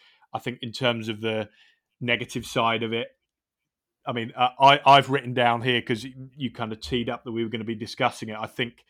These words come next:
the first big mistake that he made isn't so much the, um, the signings that were made in that second Premier League season, because I think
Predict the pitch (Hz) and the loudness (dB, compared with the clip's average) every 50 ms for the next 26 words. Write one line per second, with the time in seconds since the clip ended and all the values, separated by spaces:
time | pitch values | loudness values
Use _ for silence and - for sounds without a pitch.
0 | _ _ _ _ _ _ _ _ _ _ _ _ _ _ _ _ _ _ _ _ | _ _ _ _ _ _ _ _ _ _ _ _ _ _ _ _ _ _ _ _
1 | _ _ - 135 120 - - - 143 139 135 123 107 - - - - - _ _ | _ _ -6 -6 -6 -4 0 2 4 6 6 4 4 0 -10 -12 -14 -20 _ _
2 | _ _ _ _ _ _ _ _ _ _ _ _ _ - - 147 139 - 120 117 | _ _ _ _ _ _ _ _ _ _ _ _ _ -2 0 0 0 0 -2 -8
3 | 113 107 - - - 120 110 110 107 - 110 110 110 - 110 107 104 101 101 101 | -8 -10 -10 -8 -6 -6 -6 -6 -8 -10 -12 -12 -10 -10 -10 -10 -10 -10 -10 -8
4 | 104 107 104 - _ _ _ _ _ _ _ _ _ _ _ _ _ _ _ _ | -8 -10 -10 -12 _ _ _ _ _ _ _ _ _ _ _ _ _ _ _ _
5 | _ - 151 143 170 185 - - - 160 143 135 135 131 131 131 - - - - | _ -4 -4 -4 -4 -8 -8 0 4 6 6 6 6 4 4 2 2 -4 -10 -6
6 | 135 123 127 127 123 123 123 117 107 - _ _ _ _ _ _ _ _ _ _ | 0 2 4 4 4 4 2 0 -2 -6 _ _ _ _ _ _ _ _ _ _
7 | _ _ _ _ - - 120 117 113 117 117 - _ _ _ _ _ - 135 131 | _ _ _ _ -2 2 4 4 4 2 -2 -10 _ _ _ _ _ -6 -6 -4
8 | - - 151 131 131 131 123 120 117 113 104 - 135 135 - 127 113 117 113 113 | -2 0 2 4 4 4 2 0 -4 -8 -8 -8 -8 -4 -4 -4 -2 0 0 -2
9 | 113 113 113 107 - - _ _ _ _ _ _ - 135 117 113 113 110 110 - | -2 -4 -6 -10 -12 -20 _ _ _ _ _ _ -8 -8 -6 -4 -4 -4 -4 -6
10 | _ _ - - - - 143 123 - - - 127 120 113 110 110 107 104 - _ | _ _ -20 -12 -4 -2 -2 -2 -2 -4 -4 -4 -4 -4 -6 -10 -10 -12 -14 _
11 | _ _ _ _ _ _ _ _ - - 135 120 113 113 113 110 110 113 113 107 | _ _ _ _ _ _ _ _ -8 -2 -2 -2 -2 -2 -6 -6 -4 -6 -6 -8
12 | - - - 127 120 117 110 95 101 98 101 98 - 131 110 117 107 - 127 117 | -10 -4 -2 0 0 0 -2 -4 -8 -12 -12 -8 -8 -6 -6 -6 -6 -4 -6 -6
13 | 113 - _ _ | -6 -8 _ _